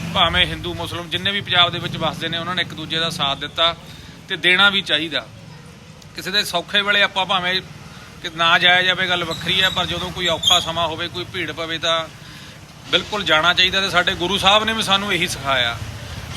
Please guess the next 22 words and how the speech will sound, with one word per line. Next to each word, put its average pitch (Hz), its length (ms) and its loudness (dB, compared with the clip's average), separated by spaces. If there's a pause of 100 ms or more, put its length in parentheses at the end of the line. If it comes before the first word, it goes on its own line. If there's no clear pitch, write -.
ਸੋ 214 440 0 (760)
ਜਿਹੋ 190 300 0
ਜਿਹੀ 226 140 4
ਜਿਹੜੀ 226 240 4
ਸੇਵਾ 208 280 4
ਨਿਭਾ 202 220 4
ਸਕਦਾ, 180 580 2
ਉਹਨੂੰ 202 220 -6 (180)
ਸੇਵਾ 180 300 2
ਨਿਭਾਉਣੀ 175 320 -2
ਚਾਹੀਦੀ 185 320 4
ਆ। 202 100 6
ਕੱਲ੍ਹ 180 260 2
ਨੂੰ 202 240 -8 (420)
ਅਰਦਾਸ 170 280 4
ਬੇਨਤੀ 180 320 -2
ਕਰਾਂਗੇ, 180 320 2
ਮਹਾਰਾਜ 175 340 2
ਸੱਚੇ 180 260 -2
ਪਾਤਸ਼ਾਹ 175 380 0
ਕਿਰਪਾ 175 380 -6
ਕਰੋ। 170 320 -8